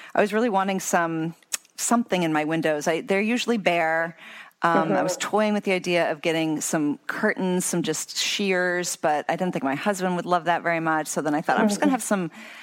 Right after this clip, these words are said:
Speaker 1: some garland, and I want it to be made out of fabric." And, and it, it's not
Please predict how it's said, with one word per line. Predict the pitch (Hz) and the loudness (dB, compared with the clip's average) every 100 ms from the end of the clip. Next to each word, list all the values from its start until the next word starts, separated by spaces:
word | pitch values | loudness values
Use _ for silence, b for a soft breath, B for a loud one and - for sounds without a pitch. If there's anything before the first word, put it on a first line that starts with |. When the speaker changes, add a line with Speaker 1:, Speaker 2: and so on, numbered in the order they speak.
| B | B
Speaker 1:
some | - - 208 | -6 0 0
garland, | 233 233 233 220 220 | 2 2 2 2 2
and | 202 | 2
I | 175 | 0
want | 170 175 | 0 -2
it | |
to | - | -2
be | 175 | -2
made | 160 151 | 0 0
out | 143 | -2
of | |
fabric." | 143 - 214 196 190 180 180 - | 0 2 2 2 0 0 0 -2
And, | 151 147 B B B B B _ _ | 0 -2 B B B B B _ _
and | - 208 196 196 196 - - _ _ _ | 0 2 0 0 -2 -4 -10 _ _ _
it, | 208 247 - | -2 0 0
it's | 233 - | 0 2
not | 240 233 233 240 240 | 2 2 2 0 -2